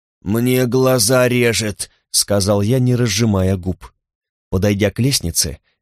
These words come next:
Эллен щелкнула выключателем. Верхний свет в холле погас,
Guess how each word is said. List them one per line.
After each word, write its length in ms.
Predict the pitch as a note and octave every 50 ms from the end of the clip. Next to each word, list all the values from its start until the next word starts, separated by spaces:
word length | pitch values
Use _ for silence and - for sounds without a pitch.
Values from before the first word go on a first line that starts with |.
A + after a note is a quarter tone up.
| _ _
Эллен 460 | - A2+ A#2+ B2+ C3 C#3+ D3 C#3 B2+ - _ _ _
щелкнула 680 | - - - - - D3+ C#3+ C#3 C3 - D3 C#3 C#3 C#3
выключателем. 880 | A#2 G#2+ G2+ - A2 A2+ G#2+ - - G2+ - - D#2 A#1+ G#1+ G#1 - _ _ _ _ _ _ _ _ -
Верхний 560 | E2 E2+ G#2 B2+ C3 A2 - - - A2 G#2+
свет 400 | G2+ - - G#2 A2 C3 C#3 -
в 80 | -
холле 380 | - - A2 G#2+ G2 G2 F#2+ F#2+
погас, 520 | - - F#2 F#2 G#2 B2 A2 - - -